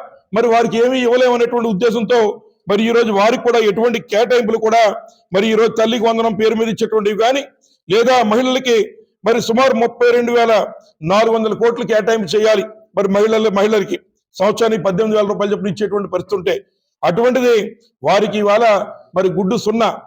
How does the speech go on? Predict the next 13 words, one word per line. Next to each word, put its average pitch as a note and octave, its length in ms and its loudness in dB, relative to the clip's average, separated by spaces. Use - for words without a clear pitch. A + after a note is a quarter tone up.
అంటే F#3 160 0
మహిళలందరినీ A3+ 560 0
కూడా A3 200 -2
నట్టేట G#3+ 440 -2
ముంచారు G#3+ 340 -2
ఈ A3 40 -4
చంద్రబాబు G#3 340 -2
నాయుడు G3+ 160 0
గారు G3 120 0
అని F#3+ 100 -6
చెప్పి G3 180 -6
సందర్భంగా F#3+ 480 -4
మనం F#3 200 0